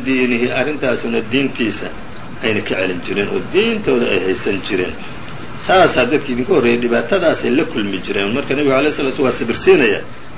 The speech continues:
Wuxuu leeyahay, "Dhibaatadantada waa la soo wada maray, ummadii idinka horreeyay, kuwa idinka daran bay soo mareen, waana sabri jireena, sabra. Sabirkaasaa wanaag ka dambayn doonaa." "Wallaahi layutimmanna Allahu haadha al-amra."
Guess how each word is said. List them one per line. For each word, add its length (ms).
Wuxuu 240
leeyahay, 200
"Dhibaatadantada 960
waa 160
la 120
soo 300
wada 160
maray, 220
ummadii 260
idinka 220
horreeyay, 380
kuwa 260
idinka 280
daran 360
bay 140
soo 220
mareen, 360
waana 200
sabri 300
jireena, 360
sabra. 440
Sabirkaasaa 600
wanaag 320
ka 80
dambayn 400
doonaa." 380
"Wallaahi 840
layutimmanna 1000
Allahu 520
haadha 360
al-amra." 500